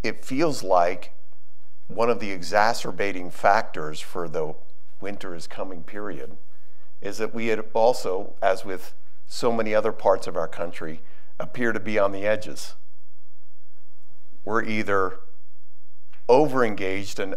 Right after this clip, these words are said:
overfocused on politics as the only way to realize whatever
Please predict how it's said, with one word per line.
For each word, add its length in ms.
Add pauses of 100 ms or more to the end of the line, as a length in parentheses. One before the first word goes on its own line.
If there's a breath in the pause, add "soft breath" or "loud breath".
overfocused 840
on 120
politics 580
as 120
the 260
only 360
way 420
to 100
realize 640
whatever 560